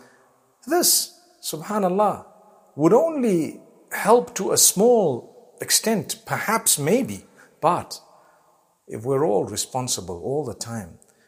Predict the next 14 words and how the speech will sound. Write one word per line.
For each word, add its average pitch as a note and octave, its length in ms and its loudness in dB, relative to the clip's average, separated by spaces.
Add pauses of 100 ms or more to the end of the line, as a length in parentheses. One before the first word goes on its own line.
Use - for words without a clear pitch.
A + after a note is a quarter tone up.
and C#3+ 140 -8
we F3 100 -4
behave A#2+ 540 -6
ourselves, F#2 440 -8
and D#3+ 140 -8
we D#3+ 140 -4
turn C#3 320 -6
to C3 100 -6
the A2 120 -8
Almighty G#2+ 520 -6
in C#3 100 -10
supplication, A2+ 840 -8
in G#2+ 180 -10
prayer, A2+ 380 -4